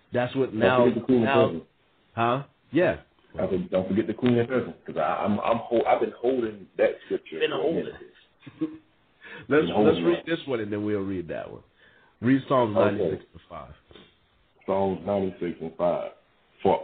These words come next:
Speaker 2: all the gods of the nations are idols, but the Lord made the heavens.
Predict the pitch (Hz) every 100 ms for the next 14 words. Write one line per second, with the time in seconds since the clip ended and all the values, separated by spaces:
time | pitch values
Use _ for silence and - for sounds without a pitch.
0 | - 123 190 185 135 90 90 87 80 67
1 | - _ _ - 87 85 85 82 - _
2 | _ _ _ _ _ 85 87 87 82 -
3 | _ _ _ _ _ _ _ _ _ _
4 | _ _ _ _ - 92 - 85 87 123
5 | 98 82 80 82 - 80 85